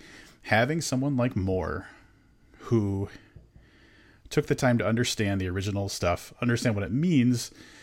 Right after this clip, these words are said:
and find a way to, uh, retell it in his own way and adding his own, um, like, unique spin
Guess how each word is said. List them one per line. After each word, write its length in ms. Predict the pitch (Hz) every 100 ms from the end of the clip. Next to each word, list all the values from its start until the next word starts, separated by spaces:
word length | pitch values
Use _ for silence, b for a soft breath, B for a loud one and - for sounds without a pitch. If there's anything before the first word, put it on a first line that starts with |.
| B B B B
and 320 | 123 117 104 107
find 420 | - 135 143 143
a 60 |
way 300 | 120 113 104
to, 640 | 104 - 101 95 90 87 - _
uh, 260 | 92 87 82 - 107 - _ _ -
retell 560 | 123 139 151 - 135
it 160 | 92 87
in 100 | 113
his 180 | 104 98
own 280 | 104 117 110
way 480 | 117 117 90 92 - B B B B
and 180 | 107 104
adding 300 | 104 113 120
his 180 | 110 107
own, 320 | 101 95 85
um, 500 | 104 95 87 87 92 b b b b
like, 140 | 110
unique 280 | 98 107 107
spin 560 | - - 110 98 92